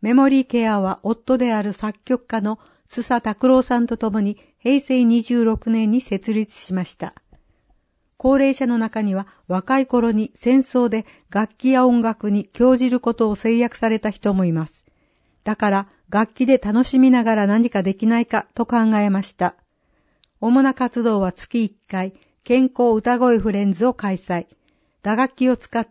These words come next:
たリズムトレーニングのほか、唾液の分泌を促す早口言葉、夏メロを歌い、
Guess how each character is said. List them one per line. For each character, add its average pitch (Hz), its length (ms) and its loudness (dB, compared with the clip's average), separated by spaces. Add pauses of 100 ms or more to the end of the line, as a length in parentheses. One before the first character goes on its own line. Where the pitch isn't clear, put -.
た 208 280 0
リ 202 160 -2
ズ 247 140 0
ム 247 200 4
ト 214 180 -4
レ 233 140 2
ー - 20 2
ニ 226 160 2
ン 220 60 2
グ 214 100 0
の 202 120 -2
ほ 190 120 -6
か、 185 220 -8 (280)
唾 220 180 0
液 247 160 0
の 262 160 4
分 247 200 2
泌 220 260 0
を 214 80 0
促 202 280 -2
す 208 280 -10
早 226 280 -2
口 - 240 -20
言 196 240 -4
葉、 160 180 -8 (560)
夏 202 280 -4
メ 262 120 4
ロ 262 160 4
を 233 40 4
歌 220 280 -4
い、 208 100 -8